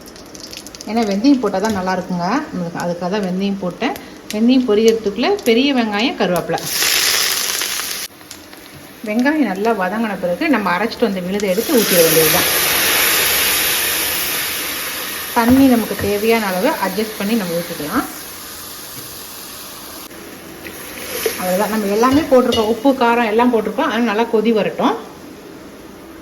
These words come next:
குழம்பு நல்லா கொதிக்குது பாருங்க. இந்த டைம்ல நம்ம வந்து புளி கரைசலை ஊத்திடலாம்.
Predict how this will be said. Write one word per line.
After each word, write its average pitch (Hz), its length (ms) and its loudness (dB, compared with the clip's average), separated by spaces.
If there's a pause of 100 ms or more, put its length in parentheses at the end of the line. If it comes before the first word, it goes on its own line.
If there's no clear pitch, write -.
(1080)
குழம்பு 262 280 2
நல்லா 240 240 0
கொதிக்குது 220 400 -2
பாருங்க. 196 300 0
இந்த 226 260 -4
டைம்ல 233 320 2
நம்ம 202 220 -2
வந்து 240 420 -4 (220)
புளி 262 120 4
கரைசலை 240 400 2
ஊத்திடலாம். 190 540 0